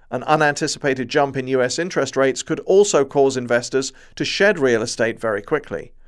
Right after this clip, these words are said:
All you need is a few performance failures because a lot of real estate is being bought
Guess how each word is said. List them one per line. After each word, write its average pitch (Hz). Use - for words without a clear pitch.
All 127
you 127
need 175
is 156
a 120
few 190
performance 175
failures 120
because 131
a 120
lot 165
of 151
real 139
estate 131
is 120
being 123
bought 139